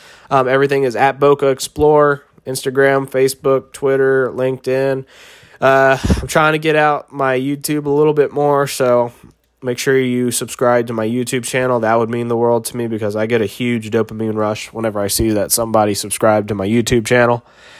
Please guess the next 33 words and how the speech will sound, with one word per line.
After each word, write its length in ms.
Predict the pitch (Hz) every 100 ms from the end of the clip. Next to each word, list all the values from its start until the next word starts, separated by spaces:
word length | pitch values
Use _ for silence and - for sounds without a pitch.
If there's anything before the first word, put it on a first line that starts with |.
| - - - -
Um, 320 | 120 120 117
I 160 | 127 135
also 320 | 160 156 165
just 200 | 151 147
got 280 | 151 147 143
a 60 |
new, 380 | 135 147 147 147
like, 240 | 131 120 -
L 220 | 135 139
E 100 | 139
D 220 | 131 139
circle 480 | 139 - 127 127 139
light 380 | 135 139 143 -
that 100 | 120
I 80 | 120
can 160 | 123
make 200 | 117 120
more 200 | 117 117
live 260 | 117 113 117
videos 400 | 120 123 127 131
with, 240 | 143 147
so 180 | - 107
I'm 100 | 104
pretty 200 | 117 113
stoked 320 | 110 120 110
about 280 | 113 110 107
that 240 | 120 123 -
too. 340 | 175 185 170 _ _ _ - - - -
All 120 | 160
right, 200 | 180 160 _ _
good 120 | 165
night, 160 | 180 175
everybody. 440 | 165 160 156 160